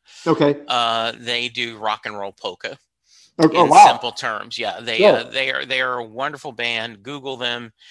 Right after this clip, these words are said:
Speaker 2: try things. But they did a Christmas album. That's the first version of "Must Be Santa" that I had heard.
Speaker 1: Okay, and tell
Speaker 2: Uh,
Speaker 1: me again
Speaker 2: so
Speaker 1: the name?
Speaker 2: Brave Combo.
Speaker 1: Brave Combo. All right, I'm
Speaker 2: Yes.
Speaker 1: gonna look them up.
Speaker 2: Yeah, and they do, uh, yeah, they do a lot of,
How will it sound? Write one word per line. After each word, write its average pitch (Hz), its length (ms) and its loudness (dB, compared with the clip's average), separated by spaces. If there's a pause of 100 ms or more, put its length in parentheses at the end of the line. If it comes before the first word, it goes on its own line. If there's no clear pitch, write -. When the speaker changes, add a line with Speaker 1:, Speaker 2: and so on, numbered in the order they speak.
(220)
Speaker 2:
try 117 300 -4
things. 110 420 -8
But 120 180 -12
they 135 200 -2
did 135 200 -4
a 113 40 -6
Christmas 117 460 -8
album. 107 400 -6
That's 120 340 -6
the 117 120 -8
first - 340 -12
version 107 320 -12
of 104 120 -14 (100)
"Must 113 280 -10
Be 98 80 -16
Santa" 101 520 -10 (440)
that 104 100 -4
I 98 100 -4
had 92 140 -14
heard. - 360 -16 (400)
Speaker 1:
Okay, 160 360 4
and 139 240 0
tell 202 120 6
Speaker 2:
Uh, 226 40 6
Speaker 1:
me 233 80 4
again 214 140 2
Speaker 2:
so 220 60 0
Speaker 1:
the 214 60 -2
name? 233 300 0 (380)
Speaker 2:
Brave 165 560 -2 (240)
Combo. 107 800 -8
Speaker 1:
Brave 196 400 8
Combo. 123 600 2
All 156 140 6
right, 190 160 8
I'm 143 60 4
Speaker 2:
Yes. 151 100 4
Speaker 1:
gonna 175 140 2
look 180 100 -2
them 190 180 2
up. - 400 0
Speaker 2:
Yeah, 131 320 -4
and 127 160 -8
they 131 240 -2
do, 123 480 -6
uh, 113 400 -6
yeah, 113 200 -4
they 120 180 -6
do 139 340 -8
a 120 80 -12
lot 113 400 -4
of, 110 400 -6